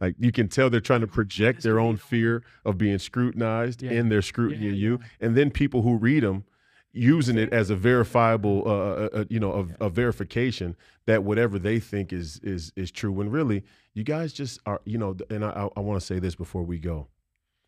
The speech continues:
Speaker 1: What makes Donald Trump a great leader? Okay. What makes any leader a great leader, including Donald Trump,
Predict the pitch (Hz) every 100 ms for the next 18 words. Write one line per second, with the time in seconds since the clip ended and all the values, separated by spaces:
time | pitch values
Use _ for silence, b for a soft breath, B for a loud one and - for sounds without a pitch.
0 | _ _ _ _ 143 143 139 110 90 104
1 | 95 - - 87 82 71 80 71 - 69
2 | - _ _ _ _ _ _ _ - 67
3 | - _ _ _ _ _ _ _ _ _
4 | _ _ _ _ - 104 101 113 143 -
5 | - 139 156 120 90 85 80 73 82 73
6 | 76 80 73 - _ _ - 101 - 135
7 | 127 104 85 80 71 - - 65